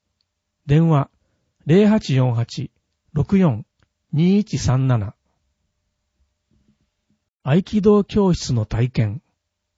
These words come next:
一、時、八日土曜。十時から十一時三十分。ところ、武道館。内容、実技体験。毎月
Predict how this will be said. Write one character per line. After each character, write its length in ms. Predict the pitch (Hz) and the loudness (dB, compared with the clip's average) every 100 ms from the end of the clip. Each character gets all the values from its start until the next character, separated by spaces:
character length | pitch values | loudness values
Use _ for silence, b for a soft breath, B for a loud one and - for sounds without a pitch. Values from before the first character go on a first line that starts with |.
| _ _ _ _ _ | _ _ _ _ _
一、 440 | 151 139 - 185 - _ _ _ - | -8 -6 -4 -4 -4 _ _ _ -6
時、 420 | 147 - 175 160 _ _ _ _ _ - | -4 -2 -4 -4 _ _ _ _ _ -4
八 240 | 160 175 | 0 2
日 220 | 185 180 156 | 2 0 2
土 140 | 151 | 4
曜。 280 | 156 110 - _ _ _ _ _ _ _ _ _ _ _ - | 4 2 -6 _ _ _ _ _ _ _ _ _ _ _ -10
十 260 | 151 220 | -2 0
時 120 | 196 165 | 0 -2
か 100 | 123 | -2
ら 160 | 110 | -4
十 220 | 107 147 | -2 0
一 160 | 185 202 | 0 0
時 100 | 180 | -2
三 240 | 95 127 | 0 0
十 140 | 143 139 | 0 -2
分。 340 | _ 107 101 _ _ _ _ _ _ _ _ | _ -12 -12 _ _ _ _ _ _ _ _
と 120 | 143 | -8
こ 120 | - 165 | -2 0
ろ、 240 | 151 233 _ _ _ _ _ - | 0 -4 _ _ _ _ _ -8
武 120 | 110 | 0
道 200 | 147 196 | 4 4
館。 300 | 131 101 104 _ _ _ _ _ _ _ _ _ _ | 0 -8 -14 _ _ _ _ _ _ _ _ _ _
内 260 | 143 151 165 | 0 0 2
容、 320 | 151 135 160 _ _ _ _ _ _ | 2 0 -4 _ _ _ _ _ _
実 280 | 131 135 214 | -6 -2 0
技 120 | 208 | 0
体 260 | - 185 143 | 2 2 0
験。 300 | - 101 143 _ _ _ _ _ - | -4 -10 -12 _ _ _ _ _ -4
毎 200 | 143 160 | 0 0
月 440 | - - 151 156 | -2 -8 -6 -6